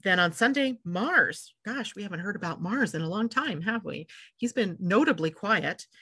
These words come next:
and he comes into a trine with Neptune, which supports our going more spiritual.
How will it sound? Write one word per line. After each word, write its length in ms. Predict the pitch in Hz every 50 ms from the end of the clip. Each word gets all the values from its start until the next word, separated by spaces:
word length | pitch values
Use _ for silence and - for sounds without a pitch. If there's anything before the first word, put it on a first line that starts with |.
| - - - _ -
and 160 | 180 180 175
he 240 | - - - 240 240
comes 280 | - 254 220 208 208
into 280 | 196 185 190 - 180 156
a 40 | 156
trine 420 | 156 - - 220 214 220 214 190
with 200 | 170 165 - -
Neptune, 500 | 180 196 - - - - - 160 156 160
which 200 | 160 165 - -
supports 600 | - - 220 214 - - - 254 269 269 262 - - -
our 280 | 190 196 196 196 190 -
going 560 | - 190 196 208 220 220 220 220 220 226 220 - - - - _ _
more 460 | - 185 196 190 190 190 190 190 - -
spiritual. 1000 | - - - - - 190 180 175 175 175 170 - - 165 147 139 135 135 -